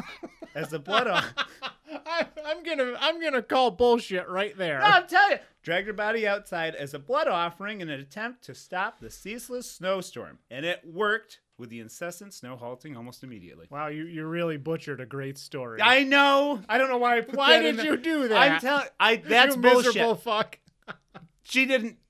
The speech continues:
Speaker 2: she didn't kill him.
Speaker 1: I,
Speaker 2: She's
Speaker 1: I
Speaker 2: fine.
Speaker 1: know.
Speaker 2: She
Speaker 1: I,
Speaker 2: posted
Speaker 1: yeah.
Speaker 2: a bunch of pictures. She, they, she really did stay with him for five days. They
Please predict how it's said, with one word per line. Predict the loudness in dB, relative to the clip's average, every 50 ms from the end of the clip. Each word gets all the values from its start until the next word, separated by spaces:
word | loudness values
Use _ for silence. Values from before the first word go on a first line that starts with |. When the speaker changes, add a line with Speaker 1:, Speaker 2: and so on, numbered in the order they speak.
| _ _
Speaker 2:
she | -10 -8 -8
didn't | -6 -8 -8 -10
kill | -12 -16 -20 -20
him. | -20 _ _ _ _ _ _ -20 -20 -18 _
Speaker 1:
I, | -6 -4 -4 -4
Speaker 2:
She's | -4 -2
Speaker 1:
I | -2 -2
Speaker 2:
fine. | 0 0
Speaker 1:
know. | 4 4 6 6 6 4 0 -4 -4 -4 -4
Speaker 2:
She | -4
Speaker 1:
I, | -4
Speaker 2:
posted | -4 -4 -6 -6 -8
Speaker 1:
yeah. | -10
Speaker 2:
a | -12
bunch | -14 -16
of | -16 -20
pictures. | -20 -18 -18 -18 -16 -14
She, | -12 -8
they, | -8 -6
she | -6 -6 -8 -8
really | -6 -4 -2 -2 -2 -4
did | -6 -10 -8
stay | -8 -10 -8
with | -8 -10
him | -12
for | -14 -14
five | -10 -8 -6 -6 -6
days. | -6 -8 -10 -10 -12
They | -16 -18